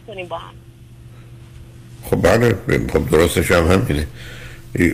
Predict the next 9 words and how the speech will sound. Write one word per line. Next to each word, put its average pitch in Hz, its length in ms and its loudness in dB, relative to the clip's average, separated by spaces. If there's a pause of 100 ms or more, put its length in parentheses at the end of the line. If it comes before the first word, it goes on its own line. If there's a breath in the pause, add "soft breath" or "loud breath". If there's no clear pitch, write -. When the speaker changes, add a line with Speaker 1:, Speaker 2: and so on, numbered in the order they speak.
Speaker 2:
شما 85 280 4
دوتا 78 300 2
اونجا 85 260 4
نه 87 160 4
جایگاهی 82 600 2
به 110 80 2
اون 104 160 4
صورت 95 400 4
دارید. 80 280 4